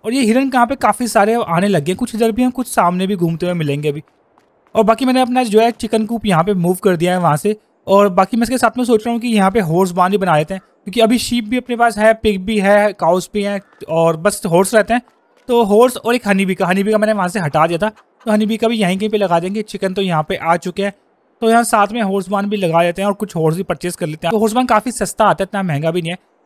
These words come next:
तो हॉर्स बार्न को यहाँ पे place कर देते हैं।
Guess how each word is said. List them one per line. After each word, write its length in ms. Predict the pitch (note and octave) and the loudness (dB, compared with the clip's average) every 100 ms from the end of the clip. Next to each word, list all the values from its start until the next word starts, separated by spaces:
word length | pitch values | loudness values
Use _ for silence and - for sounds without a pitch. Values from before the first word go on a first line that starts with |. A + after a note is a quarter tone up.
| - | -8
तो 100 | A3 | -4
हॉर्स 320 | G3 G#3 G#3 | 0 0 0
बार्न 240 | G#3 G#3 G#3 | -4 -4 -4
को 280 | G#3 G#3 G#3 | -4 -2 -2
यहाँ 360 | D#3 D3 D3 D#3+ _ _ - | -2 -4 -4 -8 _ _ -8
पे 160 | F#3 | -6
place 280 | F#3 F#3 F3+ | -4 -4 -2
कर 80 | F3+ | -2
देते 200 | D3+ F#3+ | -2 -2
हैं। 120 | G3+ | -8